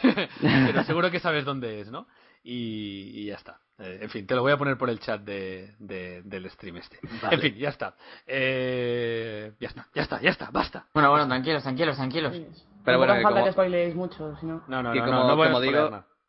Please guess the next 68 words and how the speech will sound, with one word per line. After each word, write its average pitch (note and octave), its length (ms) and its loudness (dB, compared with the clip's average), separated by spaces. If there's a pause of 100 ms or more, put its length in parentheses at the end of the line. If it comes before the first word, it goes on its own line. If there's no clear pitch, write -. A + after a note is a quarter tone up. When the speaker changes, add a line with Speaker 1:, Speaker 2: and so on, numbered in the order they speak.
Speaker 2:
como A#2+ 180 -2
digo, B2+ 180 0
entiendo B2+ 300 0
perfectamente A#2 520 -4
las A2+ 100 2
críticas A2+ 360 -6
que - 60 -16
está B2 120 -6
recibiendo A2 420 -2
el G2+ 40 -4
juego, G#2+ 240 -2
porque A2+ 240 0
al G2+ 100 -2
fin G#2+ 140 -6
y - 40 0
al G#2+ 100 0
cabo A2 180 0
estamos A2 260 -2
entrando G#2+ 320 0
en G#2+ 60 0
un A2 120 0
terreno A2 800 2
súper A2+ 300 -2
peligroso, G#2+ 480 0
como G2+ 320 -2 (340)
una A#2+ 160 0
metáfora A#2+ 420 0
que, A2+ 280 0
que A2+ 140 -4
le, G#2+ 420 -4
que G#2+ 100 -6
le G#2 120 -4
hice A2 180 -8
a A#2 40 -4
una, A2+ 140 -4 (440)
a - 60 -8
no A2 100 -4
me G#2+ 80 0
acuerdo A2+ 240 0
quién, A2+ 240 -2 (260)
era B2 140 4
en A#2+ 80 -2
plan B2+ 180 2
de B2 80 0
que A#2 220 -2
somos C3+ 300 -2
el B2+ 100 -2
nuevo B2+ 240 2
de A2+ 60 2
la G#2+ 120 0
clase, B2+ 420 -4 (580)
¿sabes? B2 280 2
Y, A2+ 220 -4
y - 20 -2
nadie A#2+ 280 0
se B2 120 -8
fía B2 200 -2
de A2 80 -2
nosotros, G#2+ 360 -4
nadie A2+ 220 -2
sabe A2 180 -2
quiénes G#2 260 -4
somos, B2 320 -2
ni A2 100 -6
por G#2+ 140 -4
qué A#2 80 -2
estamos A#2 320 -2
ahí A2+ 300 -2